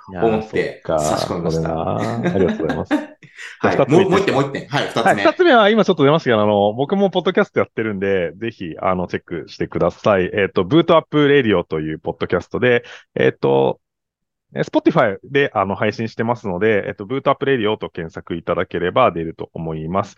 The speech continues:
Speaker 2: でですね、これが、えー、僕今今日収録してるの十月後半なんです。これ今ね、十月後半に収録してますけど、
Speaker 1: はい。
Speaker 2: えー、フォロワー、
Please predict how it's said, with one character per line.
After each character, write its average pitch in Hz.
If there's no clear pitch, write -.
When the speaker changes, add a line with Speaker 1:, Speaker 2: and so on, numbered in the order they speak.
Speaker 2:
で 175
で 151
す 107
ね、 92
こ -
れ 175
が、 170
え 85
ー、 -
僕 104
今 95
今 87
日 -
収 107
録 101
し -
て 117
る 98
の 87
十 95
月 95
後 101
半 98
な 98
ん 87
で 80
す。 -
こ 127
れ 110
今 87
ね、 85
十 101
月 98
後 107
半 107
に 101
収 120
録 98
し -
て -
ま 101
す -
け 87
ど、 98
Speaker 1:
は 87
い。 -
Speaker 2:
え -
ー、 -
フ -
ォ -
ロ 185
ワ -
ー、 190